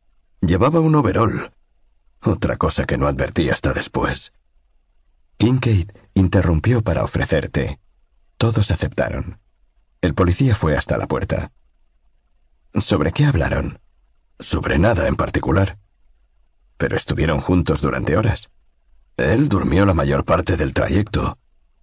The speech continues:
Arregló el motor. Se trataba solo de un cable desconectado, pero me temo que no sé nada de motores.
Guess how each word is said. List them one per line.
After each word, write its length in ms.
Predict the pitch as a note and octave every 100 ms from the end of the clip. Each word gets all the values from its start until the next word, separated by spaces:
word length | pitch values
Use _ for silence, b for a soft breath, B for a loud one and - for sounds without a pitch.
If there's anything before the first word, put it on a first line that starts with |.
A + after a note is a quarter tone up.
| -
Arregló 420 | F2 F#2 G#2 D3+
el 80 | D#3
motor. 400 | G2+ A#2+ G#2+ - _ _ _ _ _ _
Se 180 | - -
trataba 400 | - - A#2+ -
solo 340 | G#2 F2+ C#2
de 140 | -
un 140 | E2 D#2+
cable 360 | - F2+ D2+
desconectado, 760 | B1+ - - A#1+ - G#2+ D#2+ D#2+
pero 220 | G2 F#2
me 120 | E2+
temo 240 | - F2+ D#2+
que 140 | C#2+
no 100 | C#2+
sé 160 | - D2+
nada 280 | D#2+ D#2 C#2+
de 100 | B1+
motores. 560 | C2 F2+ C2+ C#2 -